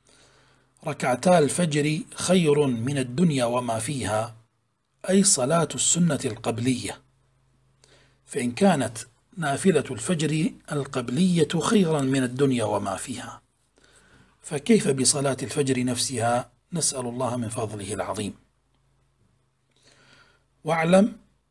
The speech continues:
أن في أداء السنن النوافل من الحكم العظيمة أنها تمهد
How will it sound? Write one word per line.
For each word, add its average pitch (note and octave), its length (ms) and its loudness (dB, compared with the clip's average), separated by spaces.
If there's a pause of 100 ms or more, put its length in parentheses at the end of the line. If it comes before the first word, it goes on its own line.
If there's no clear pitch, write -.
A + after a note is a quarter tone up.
(380)
أن D#3+ 260 4
في C3 280 -4
أداء C3+ 300 2
السنن D3 500 0
النوافل B2+ 920 0 (1200)
من D#3+ 120 -4
الحكم C3 640 -2
العظيمة C3+ 840 -2
أنها C#3 400 0
تمهد C#3 840 0